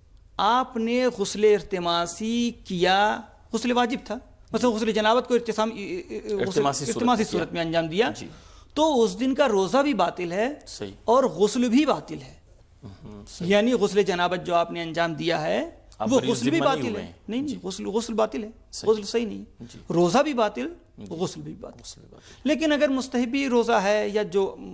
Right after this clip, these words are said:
Speaker 1: جس کا وقت بہت وسیع ہے، جیسے قضا روزے کا وقت اگر وسیع ہے،
Speaker 2: جی۔
Speaker 1: تو اس میں اگر غسل ارتماسی اس نے کیا ہے تو روزہ تو قطعاً باطل ہے،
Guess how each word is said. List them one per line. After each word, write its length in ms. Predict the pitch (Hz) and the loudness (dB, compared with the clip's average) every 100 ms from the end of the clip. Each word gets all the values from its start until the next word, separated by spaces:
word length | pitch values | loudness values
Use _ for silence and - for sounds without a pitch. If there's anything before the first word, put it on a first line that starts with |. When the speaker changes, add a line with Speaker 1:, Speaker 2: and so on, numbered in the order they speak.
| - - | -14 -12
Speaker 1:
جس 200 | 180 180 | -10 -2
کا 180 | 196 185 | 2 2
وقت 260 | 175 - | 2 -2
بہت 240 | 196 196 180 | -2 -2 -4
وسیع 340 | 165 202 170 | -6 -4 -4
ہے، 80 | 175 | -4
جیسے 220 | 165 190 | -6 -8
قضا 320 | 175 180 180 | -6 -4 -4
روزے 220 | 175 165 175 | -4 -6 -6
کا 100 | 180 | -6
وقت 220 | 190 185 | -4 -4
اگر 180 | 175 175 | -2 -4
وسیع 320 | 165 196 151 | -6 -6 -6
ہے، 180 | 151 - - | -8 -14 -16
Speaker 2:
جی۔ 240 | 110 90 - - - | -14 -14 -16 -14 -2
Speaker 1:
تو 180 | 294 262 | 0 0
اس 140 | - | 0
میں 120 | 294 | 0
اگر 220 | 262 247 | 2 2
غسل 260 | 233 208 226 | 0 2 2
ارتماسی 480 | 214 214 180 175 180 | 2 2 -4 -4 -6
اس 140 | 170 | -8
نے 140 | 175 160 | -8 -8
کیا 320 | 165 165 156 | -4 -2 0
ہے 280 | 190 247 269 - | 0 0 -2 -2
تو 120 | 233 | 0
روزہ 280 | 185 180 240 | 2 2 0
تو 60 | 247 | -2
قطعاً 300 | 254 247 262 | -2 0 0
باطل 340 | 220 220 269 | 0 0 -4
ہے، 200 | 160 214 | -6 -8